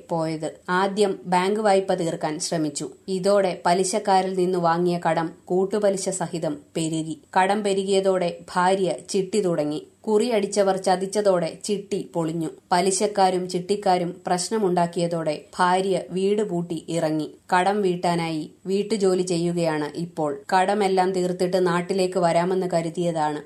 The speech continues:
എന്നാൽ രക്തസമ്മർദ്ദം ഉയർന്ന് ഓഫീസിൽ തളർന്നു വീണു. നാട്ടിലെത്തി ചികിത്സിച്ച ശേഷം മെയ് പതിനാലിന് തിരികെ പോകാനുള്ള ടിക്കറ്റ് എടുത്താണ് വന്നത്.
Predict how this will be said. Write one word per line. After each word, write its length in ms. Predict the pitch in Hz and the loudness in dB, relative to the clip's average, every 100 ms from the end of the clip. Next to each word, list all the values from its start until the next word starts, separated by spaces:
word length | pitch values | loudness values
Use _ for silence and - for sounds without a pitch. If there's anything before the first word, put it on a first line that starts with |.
| - | -4
എന്നാൽ 400 | 180 180 185 170 - | 0 2 2 -2 -2
രക്തസമ്മർദ്ദം 800 | 185 185 220 208 208 202 190 185 180 | 0 0 -2 0 0 0 2 0 0
ഉയർന്ന് 420 | 175 175 175 165 - 170 | 0 2 0 -2 -4 -2
ഓഫീസിൽ 560 | 185 185 208 190 160 - | 0 0 -2 -2 -6 -2
തളർന്നു 420 | 175 170 180 185 | 0 2 2 0
വീണു. 260 | 160 151 151 - - | 0 -4 -6 -12 -4
നാട്ടിലെത്തി 760 | 185 190 190 214 196 190 190 - | 0 0 2 0 0 0 -4 -2
ചികിത്സിച്ച 540 | 180 185 190 214 208 | -2 -2 -2 -2 -2
ശേഷം 480 | 196 185 175 185 156 - | 0 0 0 -2 -6 -4
മെയ് 260 | 185 185 208 | 0 0 2
പതിനാലിന് 680 | 190 180 185 180 180 175 - | 0 0 0 0 -2 -4 -6
തിരികെ 320 | - 170 175 196 | -4 0 0 0
പോകാനുള്ള 560 | 190 170 175 175 165 | 2 2 2 0 -2
ടിക്കറ്റ് 440 | 160 170 - 190 185 | -4 -6 -4 -2 0
എടുത്താണ് 400 | 175 170 151 147 - | -2 -2 -4 -6 -6
വന്നത്. 400 | 165 160 165 | -4 -4 -4